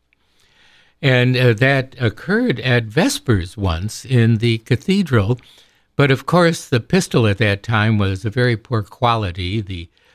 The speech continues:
the bullet, uh, did strike Charles Borromeo, not causing much damage. But he remained very proud of that wound, that scar that he had.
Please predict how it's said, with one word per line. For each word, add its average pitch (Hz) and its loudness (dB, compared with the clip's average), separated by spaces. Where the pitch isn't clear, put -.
the 113 2
bullet, 123 2
uh, 98 -2
did 147 0
strike 123 -2
Charles 107 -2
Borromeo, 101 0
not 104 -2
causing 110 -2
much 95 -12
damage. 120 -2
But 156 0
he 156 -4
remained 190 4
very 175 2
proud 117 -2
of 101 -14
that 104 -6
wound, 104 -2
that 101 -4
scar 107 0
that 95 -4
he 110 -2
had. 107 -4